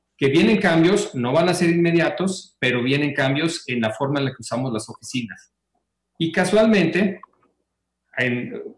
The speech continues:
dos días después, el, el, el, el viernes de la semana pasada, este Mark Zuckerberg, el, el director general, el presidente de, de, de Facebook,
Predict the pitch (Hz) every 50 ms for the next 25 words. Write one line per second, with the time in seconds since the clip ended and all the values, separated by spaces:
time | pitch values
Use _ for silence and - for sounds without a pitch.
0 | _ _ 147 147 156 151 156 165 160 160 165 160 - - 165 151 156 165 - -
1 | 147 120 110 107 107 110 - 117 113 110 110 110 110 110 107 107 - - - 113
2 | 107 107 107 110 - - 117 120 143 165 160 - 135 143 139 147 113 98 - -
3 | 110 110 104 - - - 147 - 151 135 135 131 131 131 - - - _ _ _
4 | _ _ _ _ - 131 127 - - 143 139 139 139 - 143 135 135 131 135 -
5 | 160 - - 147 143 135 143 - 143 117 113 113 113 120 113 110 113 113 110 113
6 | 113 131 131 131 123 131 131 127 127 139 139 131 - - 120 - 123 120 113 -
7 | 135 113 113 110 107 101 101 - - _ _ _ _ _ _ - - 117 113 110
8 | 110 110 110 113 120 120 120 120 - 120 - - 160 151 131 - 151 165 160 -